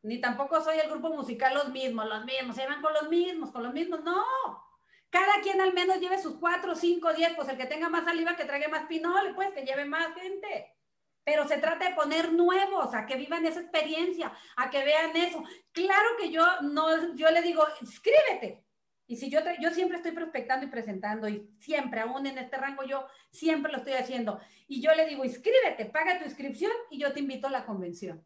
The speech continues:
Fíjate, hasta en rima, porque me encanta la rima.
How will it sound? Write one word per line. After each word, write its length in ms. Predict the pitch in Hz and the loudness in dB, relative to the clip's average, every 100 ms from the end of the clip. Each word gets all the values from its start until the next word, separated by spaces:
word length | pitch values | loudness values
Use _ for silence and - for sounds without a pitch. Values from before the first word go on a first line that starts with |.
| _ | _
Fíjate, 240 | 370 415 370 | -8 -6 -6
hasta 160 | - | -6
en 100 | 214 | -8
rima, 340 | 226 269 294 285 | -6 -6 -6 -8
porque 200 | 208 185 | -10 -10
me 100 | 180 | -10
encanta 420 | 185 208 214 240 | -8 -8 -6 -8
la 120 | 254 | -8
rima. 360 | 330 359 226 | -6 -8 -10